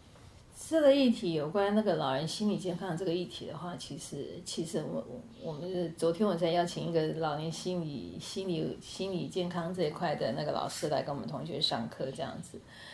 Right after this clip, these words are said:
那也其实我为什么要安排这个主题，其实老师也是认为，就是老人心理健康这个主题真的是，呃，真的是被忽略这样，因为我们都只有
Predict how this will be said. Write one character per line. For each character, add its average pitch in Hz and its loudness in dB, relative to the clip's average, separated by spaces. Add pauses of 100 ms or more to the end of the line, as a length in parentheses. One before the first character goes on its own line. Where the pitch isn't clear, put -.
(140)
那 302 2
也 311 8
其 226 8
实 190 4
我 156 4
为 226 8
什 190 4
么 156 2
要 165 4
安 196 0
排 156 2
这 185 -2
个 165 4
主 110 -4
题， - -8
其 185 -8
实 160 0
老 147 2
师 202 -2
也 160 4
是 165 0
认 160 2
为， 147 -2
就 170 0
是 165 2
老 160 4
人 165 0
心 202 0
理 180 0
健 185 0
康 185 0
这 180 -4
个 180 4
主 151 -6
题 143 -4
真 185 -4
的 175 0
是， 156 0 (640)
呃， - -6
真 214 4
的 247 8
是 175 2
被 180 10
忽 180 4
略 175 4
这 - -4
样， - -4 (440)
因 262 8
为 262 12
我 - 8
们 175 6
都 202 8
只 202 4
有 165 10